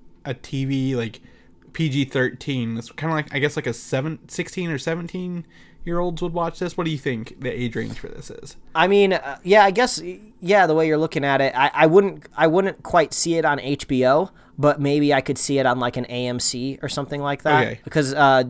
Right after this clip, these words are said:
Speaker 2: 'cause Breaking Bad at, at its height when it was on A M C could get away with quite a bit because they were just like, "Yeah, do whatever you want. Sponsors wanna buy your commercial slots 'cause you're the best show on T V. You can say swear words as much as you want."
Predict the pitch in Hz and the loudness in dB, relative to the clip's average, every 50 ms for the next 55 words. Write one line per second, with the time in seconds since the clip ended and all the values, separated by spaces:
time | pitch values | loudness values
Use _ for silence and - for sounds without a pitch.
0 | 113 - - - - 160 131 - - 226 302 - 220 156 135 143 143 143 135 120 | -6 -14 -8 -4 -2 -2 0 2 2 2 2 2 0 0 2 4 6 6 6 6
1 | 117 113 117 - 123 127 - - 127 127 123 113 - - - 147 135 127 110 127 | 4 2 -2 -4 -4 -4 -4 -2 -2 -4 -4 -4 -6 -4 -2 0 0 0 -2 -4
2 | 127 127 123 131 117 127 117 117 120 120 113 113 - 127 123 110 107 120 113 127 | -6 -6 -6 -6 -6 -6 -4 -4 -4 -6 -6 -8 -6 -6 -6 -6 -8 -6 -2 0
3 | 160 156 139 131 135 135 123 113 - - - 143 131 113 104 101 110 117 110 - | 2 2 2 2 2 2 0 -2 -4 -2 0 0 0 0 -2 -4 -4 -4 -4 -6
4 | - - 117 - - 123 113 117 117 113 110 - - 113 104 120 117 107 107 123 | -6 -8 -8 -6 -6 -6 -4 -4 -6 -6 -8 -8 -10 -10 -8 -6 -6 -6 -4 -4
5 | 123 120 117 113 110 110 110 110 113 117 113 113 107 - - - - - - - | -4 -2 -2 -4 -4 -4 -6 -6 -4 -4 -4 -4 -6 -8 -12 -18 -20 -18 -14 -12
6 | - - 131 123 131 113 - 135 131 117 120 123 123 120 110 123 113 120 117 117 | -4 -2 0 0 0 0 -2 -2 -4 -2 -2 -2 -2 0 0 0 -2 -2 -2 -4
7 | 113 - - 123 113 117 120 - 127 117 - - 120 110 107 - - 135 113 120 | -6 -8 -10 -10 -8 -8 -8 -6 -8 -8 -6 -4 -4 -4 -4 -4 -6 -8 -8 -8
8 | 113 113 107 104 113 107 - - 131 107 104 101 104 - - 107 104 104 101 104 | -8 -8 -6 -6 -8 -8 -6 -4 -4 -4 -4 -6 -8 -8 -8 -8 -8 -8 -8 -8
9 | 101 - 110 - - 107 104 - - - 120 104 104 107 104 104 104 107 98 107 | -10 -10 -10 -8 -8 -8 -6 -6 -6 -6 -4 -6 -6 -6 -8 -8 -10 -10 -10 -10
10 | 107 98 107 101 98 104 104 101 104 104 98 95 | -12 -12 -12 -12 -12 -12 -10 -8 -8 -8 -8 -10